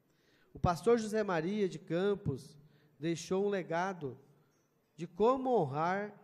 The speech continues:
a Deus e cumprir com alegria a carre-, a carreira. Pela ordem, presidente.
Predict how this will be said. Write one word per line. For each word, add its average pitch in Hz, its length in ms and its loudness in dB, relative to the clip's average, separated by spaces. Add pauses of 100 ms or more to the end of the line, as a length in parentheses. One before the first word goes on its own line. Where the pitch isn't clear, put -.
(180)
a 160 120 -4
Deus 202 440 -2
e 240 60 -8
cumprir 202 540 -2
com 196 100 -4
alegria 180 560 -4
a - 20 -6
carre-, 185 460 -4
a - 60 -20 (180)
carreira. 160 380 -20 (1700)
Pela 196 160 -20
ordem, 143 180 -20
presidente. 147 400 -20